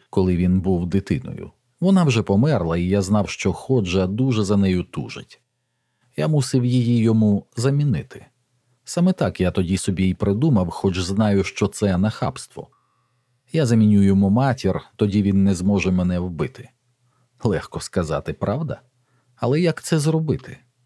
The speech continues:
Адже я не міг запитати Ходжу: «Товаришу Енвере, чи не могли б ви дати мені кілька кулінарних вказівок, щоб я міг готувати, як ваша мама?»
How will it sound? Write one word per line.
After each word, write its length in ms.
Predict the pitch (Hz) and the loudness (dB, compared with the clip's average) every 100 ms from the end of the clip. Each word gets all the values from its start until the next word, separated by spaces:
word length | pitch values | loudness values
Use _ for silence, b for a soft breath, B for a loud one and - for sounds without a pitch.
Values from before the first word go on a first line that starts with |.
| _ _ | _ _
Адже 280 | 92 87 90 | -4 -2 -2
я 220 | 87 85 | 0 0
не 120 | 85 | 0
міг 220 | 98 143 | 2 2
запитати 520 | 120 92 82 82 80 87 | 0 -2 -4 -6 -6 -6
Ходжу: 440 | - 85 80 80 - _ _ _ _ | -4 -6 -4 -8 -10 _ _ _ _
«Товаришу 640 | - 175 78 - - 80 | -2 0 -2 -6 -6 -2
Енвере, 460 | 82 87 82 82 85 | 0 0 0 -2 -4
чи 300 | - 120 110 | -2 0 4
не 140 | 107 | 4
могли 300 | 110 101 117 | 4 2 0
б 100 | 196 | 0
ви 120 | 196 185 | 0 0
дати 300 | 160 143 139 | 0 0 2
мені 260 | 131 127 | 4 2
кілька 380 | 123 120 104 107 | 2 -2 0 -2
кулінарних 760 | - 107 104 104 95 98 - | 0 2 4 2 2 -2 -2
вказівок, 680 | 101 92 - 95 85 143 180 | -4 -2 -2 -2 0 -2 -2
щоб 280 | - - 95 | -4 -4 0
я 160 | 98 98 | 2 4
міг 180 | 104 85 | 2 0
готувати, 580 | 85 92 101 107 147 | -2 -2 -2 -2 0
як 220 | 143 123 120 | 0 0 0
ваша 320 | 117 - 95 | -2 0 -2
мама?» 420 | 82 73 - | -2 -6 -10